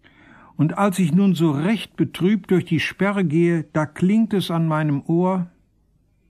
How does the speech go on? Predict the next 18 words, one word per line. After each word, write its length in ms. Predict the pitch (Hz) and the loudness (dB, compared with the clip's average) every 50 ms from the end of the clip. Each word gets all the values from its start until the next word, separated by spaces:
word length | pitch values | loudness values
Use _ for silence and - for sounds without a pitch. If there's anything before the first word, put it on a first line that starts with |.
| _ _ _ - _ _ _ - - - - - - _ - | _ _ _ -20 _ _ _ -20 -20 -20 -20 -20 -20 _ 0
‚In 260 | - 165 170 175 175 - | 2 4 4 2 0 -2
allen 320 | 190 208 226 226 214 196 | -2 0 2 2 0 0
Stürmen, 760 | 175 - - - - - 190 190 190 185 196 185 185 185 170 | -2 -4 -8 -10 -4 -2 0 0 0 0 0 0 0 0 -2
in 300 | - 175 165 165 - - _ - | 0 0 -2 -2 -2 -6 _ -2
aller 300 | 170 196 208 202 190 170 | -2 0 0 0 0 0
Not 520 | 160 151 160 160 165 165 165 - - - | 0 2 2 0 0 0 -4 -8 -6 -2
wird 200 | 156 160 151 - | -2 -2 0 0
er 80 | 147 143 | -2 0
dich 240 | 131 135 - - | -2 -2 -4 -4
beschirmen, 840 | - 120 110 - - - - 156 170 180 185 185 180 175 175 170 151 | -4 -6 -4 -4 -6 -4 0 0 2 2 2 2 2 2 2 0 0
der 240 | 151 147 143 147 - | -2 -4 -6 -8 -12
treue 400 | - 113 120 127 127 131 131 113 | -8 -4 -2 -2 0 0 -2 -2
Gott.‘ 340 | 113 107 95 - _ - - _ _ _ _ _ _ _ _ _ _ _ _ _ _ _ _ _ _ _ _ _ _ _ _ _ _ _ - | -4 -6 -8 -8 _ -20 -20 _ _ _ _ _ _ _ _ _ _ _ _ _ _ _ _ _ _ _ _ _ _ _ _ _ _ _ 0
Das 260 | 165 185 175 - - | 2 2 2 2 0
hallte 300 | 165 175 202 202 254 254 | 2 2 2 2 2 2
durch 220 | 190 185 170 170 | 4 4 2 2
die 120 | - 208 185 | 2 0 0
Bahnhofshalle, 840 | 175 220 240 262 247 190 - - - 131 120 113 110 107 107 110 | 0 0 2 2 0 0 -2 -2 -2 -2 -2 0 -2 -4 -6 -8